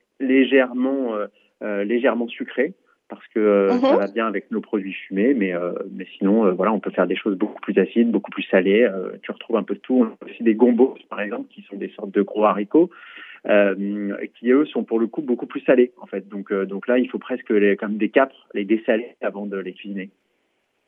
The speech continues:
Speaker 2: D'accord, mais ça veut dire qu'ils sont naturellement salés ?
Speaker 1: Non, non, c'est, euh, non, c'est, c'est, c'est la saumure, en fait, qui les, euh, qui les,
Speaker 2: Ah,
Speaker 1: euh,
Speaker 2: d'accord.
Speaker 1: qui les sale, et ça permet, en fait, de, de pouvoir les conserver avec moins de liquide, parce que, tu vois, les, les légumes du, euh, du Borsch, par exemple, ils ont des, euh, ils ont du liquide,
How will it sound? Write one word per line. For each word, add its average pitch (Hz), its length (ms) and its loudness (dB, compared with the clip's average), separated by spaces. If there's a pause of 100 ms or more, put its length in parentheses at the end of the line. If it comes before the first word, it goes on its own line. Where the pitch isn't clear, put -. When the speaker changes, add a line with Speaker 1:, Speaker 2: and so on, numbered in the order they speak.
(340)
Speaker 2:
D'accord, 254 440 2
mais 226 120 -4
ça 254 120 0
veut 240 80 -4
dire 277 140 0
qu'ils 277 100 -6
sont 262 140 -8
naturellement 269 600 -6
salés ? 269 320 -2 (1040)
Speaker 1:
Non, 185 80 8
non, 196 300 4
c'est, 127 140 8
euh, 120 140 8
non, 151 240 6
c'est, 143 180 -6
c'est, 139 200 -2
c'est 147 60 -2
la 127 140 0
saumure, 165 360 2
en 113 60 -6
fait, 135 280 -6
qui - 80 -12
les, 107 180 -4
euh, 104 320 -4
qui - 180 -12
les, 208 100 -4
Speaker 2:
Ah, 294 60 6
Speaker 1:
euh, 285 40 4
Speaker 2:
d'accord. 262 240 -2
Speaker 1:
qui 202 60 -8
les 202 140 -8
sale, 160 320 0 (300)
et 107 100 -8
ça 113 140 -6
permet, 127 440 2
en 123 100 -4
fait, 135 260 -8
de, 110 240 -4 (300)
de 113 140 -6
pouvoir 117 460 0
les 110 120 -2
conserver 120 640 -4
avec 117 240 -6
moins 180 180 0
de 139 60 0
liquide, - 340 -6
parce - 140 -16
que, 110 100 -10
tu 104 160 -12
vois, 120 80 -10
les, 104 220 2
les 98 180 -4
légumes 104 380 -8
du, 98 220 -4
euh, 95 260 0
du 101 140 -14
Borsch, 151 340 2
par 98 120 -6
exemple, 120 380 -4
ils 127 200 -10
ont 110 80 -4
des, 98 180 0
euh, 95 160 0
ils 101 180 -10
ont 107 60 -6
du 98 140 -10
liquide, 101 460 2